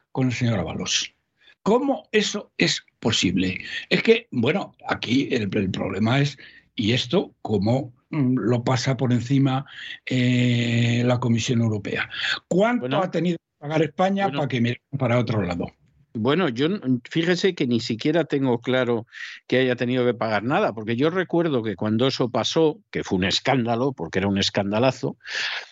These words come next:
Speaker 2: aquí a este lado de la, del Atlántico hubo quien quiso iniciar acciones contra Ábalos y contra el gobierno de Sánchez, etcétera, etcétera,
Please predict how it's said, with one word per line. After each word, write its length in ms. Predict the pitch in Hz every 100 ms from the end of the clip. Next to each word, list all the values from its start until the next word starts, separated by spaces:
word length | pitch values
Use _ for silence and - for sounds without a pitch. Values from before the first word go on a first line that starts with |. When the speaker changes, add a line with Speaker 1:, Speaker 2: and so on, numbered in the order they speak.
| _ _
Speaker 2:
aquí 460 | 135 135 - 196 196
a 80 | 151
este 240 | - 160
lado 260 | 156 151 151
de 60 |
la, 160 | 139 127 - _ _ _ _ _ _ _ -
del 300 | 147 160 151
Atlántico 880 | 147 180 180 165 180 180 196 202 -
hubo 360 | 160 190 156 123
quien 240 | 120 120
quiso 440 | 110 160 160 - 151
iniciar 640 | 143 123 - 170 160 120 - _ _ _ _ _ _ _ _ _ _ _ -
acciones 840 | 127 - - 147 160 131 98 -
contra 560 | - 98 110 87 104 135
Ábalos 580 | 147 135 139 143 151 -
y 60 | 104
contra 300 | 110 95 104
el 100 | 101
gobierno 760 | 98 120 127 120 120 120 117 - - - - -
de 180 | 110
Sánchez, 600 | 104 170 175 151 120 98 107
etcétera, 440 | - 120 143 143
etcétera, 540 | 135 165 160 190 208